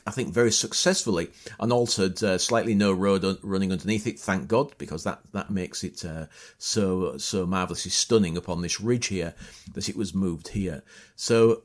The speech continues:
it's, uh, it, I think it's, it's interesting to imagine the difference between the memorial at the Menin Gate, and, and that has a,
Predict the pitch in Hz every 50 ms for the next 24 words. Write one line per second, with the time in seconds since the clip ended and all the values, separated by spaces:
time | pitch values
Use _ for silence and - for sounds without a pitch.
0 | _ 127 120 110 - - - 143 120 120 - - 143 - - 147 - 180 196 175
1 | - - - - - - - 110 165 180 190 - - 151 131 120 - 139 120 113
2 | 113 - - - _ - 101 120 131 139 123 147 127 120 110 98 131 156 151 -
3 | 127 101 92 - - - 104 104 - - 127 123 120 117 107 107 - _ _ _
4 | _ _ _ _ - - _ _ _ _ _ _ - - - - 92 107 - 110
5 | 117 113 107 113 113 107 - 107 104 104 104 101 101 101 98 113 113 101 98 98
6 | - 110 117 127 - - 123 127 123 170 170 - - - - - 190 190 214 233
7 | 226 220 214 208